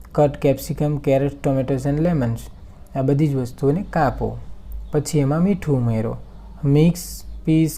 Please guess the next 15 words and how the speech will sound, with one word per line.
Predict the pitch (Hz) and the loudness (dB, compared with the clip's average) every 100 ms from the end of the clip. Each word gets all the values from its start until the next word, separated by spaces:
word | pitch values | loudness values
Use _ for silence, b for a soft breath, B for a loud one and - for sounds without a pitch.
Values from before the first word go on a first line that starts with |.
| - | 2
carrots, | 135 139 135 139 | 4 4 2 0
આ | |
બધું | 131 143 | 2 2
મિક્સ | 180 196 - | 2 2 -2
કરો, | - 131 127 127 b b b - - | -4 -2 -2 -6 b b b -18 -4
and | 139 139 143 160 | 0 2 2 0
mix | 170 160 | 0 0
it | 147 | 2
well, | 143 123 | 2 0
પછી | 143 - 156 175 | -4 -4 -6 -4
એને | 175 160 214 | -6 -6 -6
છેલ્લે | - 165 165 | -2 2 4
મિક્સ | 156 - | 2 -2
કરી | - 117 | -4 -2
દો. | 110 | -2